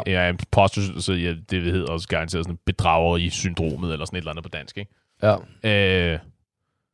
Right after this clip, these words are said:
Speaker 2: jeg, det, det har jeg meget, det der. Øh, hvor, og jeg, jeg kunne forestille mig,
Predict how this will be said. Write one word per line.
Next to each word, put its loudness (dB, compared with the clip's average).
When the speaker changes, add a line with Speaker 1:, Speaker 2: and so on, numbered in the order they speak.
Speaker 2:
jeg, 6
det, 6
det 6
har 8
jeg 8
meget, 6
det 0
der. 0
Øh, 2
hvor, 8
og 4
jeg, 2
jeg 4
kunne 8
forestille 8
mig, 4